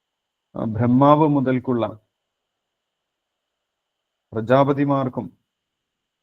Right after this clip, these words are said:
അതേപോലെ മറ്റു മഹർഷിമാർക്കും അവരുടെ തപസ്സുകൊണ്ടോ വേദപഠനം കൊണ്ടോ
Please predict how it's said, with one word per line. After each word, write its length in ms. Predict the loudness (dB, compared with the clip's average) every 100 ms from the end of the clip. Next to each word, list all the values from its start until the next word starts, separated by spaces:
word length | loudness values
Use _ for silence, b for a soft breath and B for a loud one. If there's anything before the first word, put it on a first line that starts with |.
| _ _ _ _ _
അതേപോലെ 380 | -2 0 2 0
മറ്റു 240 | 0 -2 -2
മഹർഷിമാർക്കും 920 | -2 -2 -4 -4 -4 -4 -8 -12 -10
അവരുടെ 380 | -4 -2 0 -2
തപസ്സുകൊണ്ടോ 1080 | -2 -2 -2 -6 -4 -2 -2 0 -2 -4 -12 _ _ _ _ _ _ _ _ _ -6
വേദപഠനം 720 | 2 2 2 2 0 -2 -2
കൊണ്ടോ 420 | -2 -2 -4 -6